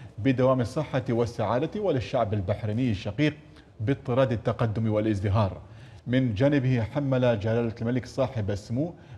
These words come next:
نقل تحياته وتمنياته الطيبة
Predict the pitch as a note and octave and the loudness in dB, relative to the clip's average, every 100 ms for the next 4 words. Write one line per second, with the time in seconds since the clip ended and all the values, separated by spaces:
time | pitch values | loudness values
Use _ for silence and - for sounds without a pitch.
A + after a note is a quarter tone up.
0 | - D3 C#3 C3 B2+ B2 A#2 D#3 E3+ F3+ | -2 0 2 0 0 0 2 0 0 -2
1 | E3+ E3 E3 D#3 E3 - D3 - D3 G#2 | 0 -2 -2 0 0 0 -2 0 0 2
2 | G2 | 2